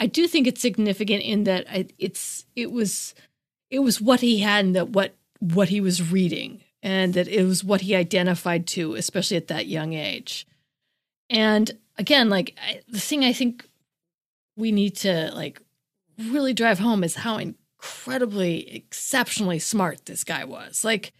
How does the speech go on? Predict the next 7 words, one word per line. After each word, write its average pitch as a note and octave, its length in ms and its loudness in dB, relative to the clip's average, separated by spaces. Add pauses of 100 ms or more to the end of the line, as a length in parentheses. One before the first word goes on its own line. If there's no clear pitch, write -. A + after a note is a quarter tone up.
(680)
that A3+ 160 2
he - 600 0
was G#3 800 2
in F#3+ 580 4
the F3 120 -6
nineteen F#3+ 440 0
fifties, F3 960 -4